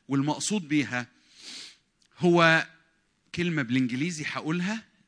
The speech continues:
وهشرحها، هي imaginations، الخيالات بتاعتك، التصور بتاعك. التصور بتاعك عن موقف معين، عن حاجة معينة،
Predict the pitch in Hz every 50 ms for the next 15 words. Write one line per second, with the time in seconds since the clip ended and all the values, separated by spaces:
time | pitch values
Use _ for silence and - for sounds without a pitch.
0 | _ _ _ _ _ _ _ _ - - - - - - 131 127 135 - - -
1 | 190 240 240 _ _ _ - 139 143 - - 147 139 139 139 123 110 131 127 135
2 | 127 113 - - - 92 87 82 78 - - - - - - _ _ _ _ _
3 | _ _ _ _ _ _ _ _ _ _ _ _ _ _ _ _ _ _ _ _
4 | _ _ _ _ _ _ - 147 143 - - - 170 165 160 160 165 196 226 -
5 | 156 139 147 - 160 147 110 - _ - - _ _ - - _ _ _ _ _
6 | _ _ _ - 165 165 - - 190 - - 175 202 214 208 185 170 160 151 135
7 | 113 117 - - 117 113 95 - - - _ _ - _ _ _ _ _ _ _
8 | _ _ _ _ _ _ _ _ _ _ _ _ _ _ _ _ _ _ - -
9 | - - - _ _ _ _ _ - 180 175 - - 208 - - 247 269 277 262
10 | 240 220 185 196 - - 247 240 220 220 202 - 165 - - 185 180 180 202 214
11 | 190 - - 151 - - 127 123 127 113 127 143 127 110 92 85 87 92 _ _
12 | _ _ _ 110 123 143 139 117 - - 160 175 165 127 131 123 120 113 98 107
13 | 113 110 107 98 92 90